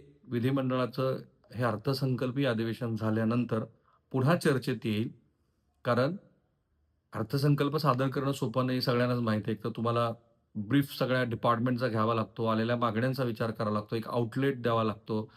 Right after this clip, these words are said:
तो आउटले जो आहे त्याप्रमाणे खरंच रिसोर्सेस तेवढे आहेत का ते बघायला लागतं. आणि आता तर मला असं दिसतंय की फडणवीसांवरची जबाबदारी ही जास्त वाढली आहे. काही लोकांना असं वाटतं की दोन हजार चौदा ते एकोणीसच्या दरम्यान त्यांनी उत्तम प्रशासन चालवलं, पण तेव्हा विरोधी पक्ष अस्तित्वात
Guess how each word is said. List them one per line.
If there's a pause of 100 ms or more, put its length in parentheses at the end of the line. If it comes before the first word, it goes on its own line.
(260)
तो
आउटले
जो
आहे
त्याप्रमाणे
खरंच
रिसोर्सेस
तेवढे
आहेत
का
ते
बघायला
लागतं. (420)
आणि
आता
तर
मला
असं
दिसतंय
की (120)
फडणवीसांवरची
जबाबदारी
ही
जास्त
वाढली
आहे. (400)
काही
लोकांना
असं
वाटतं
की
दोन
हजार
चौदा
ते
एकोणीसच्या
दरम्यान
त्यांनी
उत्तम
प्रशासन
चालवलं,
पण
तेव्हा
विरोधी
पक्ष
अस्तित्वात